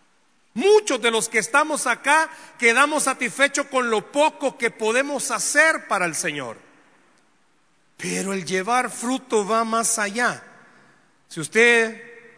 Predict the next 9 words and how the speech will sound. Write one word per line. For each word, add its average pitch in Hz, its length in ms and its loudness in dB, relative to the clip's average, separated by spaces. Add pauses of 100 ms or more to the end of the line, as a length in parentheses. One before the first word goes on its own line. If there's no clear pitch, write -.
(280)
lee 226 320 4
una 220 260 0
Biblia 151 480 -2 (600)
y 165 80 -6
comienza 226 520 -2
a 220 100 -8
preguntarle 202 580 -2
al 208 80 -4
Señor 190 480 -4